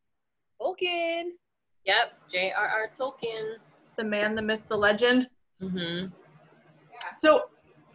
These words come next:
Speaker 3: had you guys, like, read the books before the movies? Did you start with the movies? How did that work? And I have to confess, I've only read part one. I think I read part of Two Towers.
Speaker 1: I read all the
Speaker 3: Yeah.
Speaker 1: way to the first part of The Return of the King,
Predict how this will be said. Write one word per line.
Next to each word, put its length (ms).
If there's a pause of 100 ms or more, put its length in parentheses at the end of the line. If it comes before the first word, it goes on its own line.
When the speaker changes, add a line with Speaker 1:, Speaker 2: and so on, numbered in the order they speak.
(360)
Speaker 3:
had 260
you 120
guys, 260
like, 240
read 240
the 60
books 220
before 320
the 80
movies? 420
Did 140
you 80
start 360
with 120
the 80
movies? 520
How 120
did 120
that 200
work? 280 (200)
And 140
I 80
have 200
to 60
confess, 420
I've 200
only 340
read 280
part 320
one. 480 (640)
I 80
think 160
I 120
read 260
part 380 (320)
of 280 (280)
Two 140
Towers. 520 (240)
Speaker 1:
I 120
read 160
all 140
the 80
Speaker 3:
Yeah. 60
Speaker 1:
way 120 (140)
to 200
the 240 (120)
first 300
part 240
of 420 (160)
The 340 (400)
Return 280
of 100
the 80
King, 300